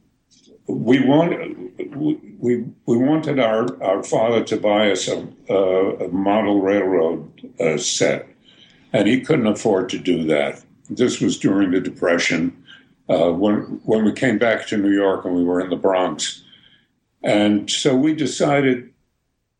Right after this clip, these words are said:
we, we, we, we came across a Popular Science magazine. It might have been Popular Mechanics or Popular Science, in which it showed you how to make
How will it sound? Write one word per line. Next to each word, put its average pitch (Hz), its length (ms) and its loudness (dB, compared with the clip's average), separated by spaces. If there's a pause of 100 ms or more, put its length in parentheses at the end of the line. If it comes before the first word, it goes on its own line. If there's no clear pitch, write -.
(220)
we, 123 440 0
we, 110 380 -2
we, 113 320 -2 (480)
we 120 160 0
came 170 160 2
across 131 460 0
a 98 180 -2
Popular 127 540 0
Science 110 640 0
magazine. 87 760 -2 (300)
It 120 100 2
might 131 220 2
have 117 80 0
been 104 180 0
Popular 113 400 0
Mechanics 107 580 -2
or - 100 -2
Popular 98 440 0
Science, 92 720 -2 (460)
in 113 160 2
which 147 240 0
it - 200 -4 (180)
showed 160 560 -2
you 104 260 0
how 123 180 -2
to 127 100 0
make 110 520 -2